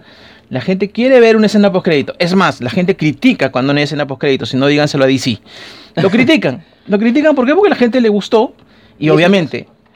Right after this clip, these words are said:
Speaker 1: yo como cliente, por mi entrada, exijo que me den todo lo que me puedan dar. Y si es que ya es una costumbre que, que D C, que, perdón, que Marvel dé una escena postcrédito, entonces la espero con cierto interés, ¿no?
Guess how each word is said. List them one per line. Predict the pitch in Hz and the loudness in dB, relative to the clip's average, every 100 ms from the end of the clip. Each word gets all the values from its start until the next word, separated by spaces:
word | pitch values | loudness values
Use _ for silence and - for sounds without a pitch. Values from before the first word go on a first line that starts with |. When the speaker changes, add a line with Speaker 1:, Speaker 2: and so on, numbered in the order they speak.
| - | -6
Speaker 1:
yo | 143 | -2
como | 170 202 185 | 2 0 2
cliente, | 196 175 127 120 | 2 0 -4 -6
por | 135 | -4
mi | 127 123 | -2 -2
entrada, | 123 165 156 143 202 - _ _ - | 0 2 2 2 -2 -8 _ _ -12
exijo | - - 196 202 | -8 -2 0 2
que | 190 | 0
me | 151 | 0
den | 160 170 | 0 -2
todo | - 151 | -2 0
lo | 165 | 2
que | 139 | 0
me | 127 | 0
puedan | 160 196 | 2 2
dar. | 165 - - - - | 2 0 -10 -14 -10
Y | |
si | 131 | -4
es | 160 | -4
que | - 185 | -2 -2
ya | |
es | 233 | 0
una | 262 | 0
costumbre | 226 208 220 196 151 139 | -2 -4 -2 -2 -4 -6
que, | 131 131 | -8 -8
que | - 135 | -6 -6
D | 147 | -6
C, | - 175 | -6 -6
que, | - 131 | -4 -4
perdón, | - 151 139 | -2 -4 -2
que | |
Marvel | 135 160 135 127 | -2 0 -2 -2
dé | 135 | -2
una | 156 170 | -2 -4
escena | 165 165 | -6 -8
postcrédito, | 165 - 156 143 143 202 - - - | -6 -6 -4 -4 -6 -10 -14 -20 -16
entonces | - 143 165 - - | -10 -6 -6 -8 -6
la | 127 | -4
espero | 110 - 139 147 165 | -4 -2 0 0 -2
con | 175 156 | -4 -4
cierto | - 156 151 156 147 _ 147 143 | -2 0 2 0 -6 _ -4 0
interés, | 147 233 294 151 - - - - - - | 2 2 2 2 -2 -16 -20 -20 -20 -14
¿no? | 160 165 214 | -6 -2 -4